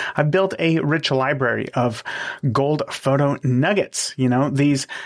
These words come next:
curated rewind episodes allow for new photographers to discover the timeless info that has helped countless photographers,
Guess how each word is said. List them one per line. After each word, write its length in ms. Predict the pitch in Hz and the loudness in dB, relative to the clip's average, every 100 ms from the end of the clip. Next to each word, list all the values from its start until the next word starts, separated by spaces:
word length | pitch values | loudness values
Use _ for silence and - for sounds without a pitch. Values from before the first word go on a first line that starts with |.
| - - | -14 -6
curated 680 | - 185 180 175 160 127 | 0 2 4 2 2 2
rewind 420 | 143 208 165 117 | 2 2 2 0
episodes 520 | 117 123 120 120 135 - | 0 0 0 0 0 0
allow 320 | 131 123 131 | 2 2 0
for 160 | 135 | 0
new 260 | 123 139 226 | 2 4 2
photographers 680 | 226 131 104 107 107 127 - | 0 -2 -2 -4 -2 -2 0
to 100 | 139 | 0
discover 360 | 127 - 120 | 0 0 0
the 120 | 120 117 | -2 -2
timeless 560 | - - 196 156 131 | -2 0 2 2 2
info 300 | 120 117 147 | -2 0 0
that 160 | 165 123 | 0 0
has 120 | 123 | 0
helped 300 | 117 - - | -2 -4 -4
countless 400 | - 117 110 110 | -2 0 0 -2
photographers, 720 | - - 110 110 156 196 - | -2 -2 -2 -2 0 0 -2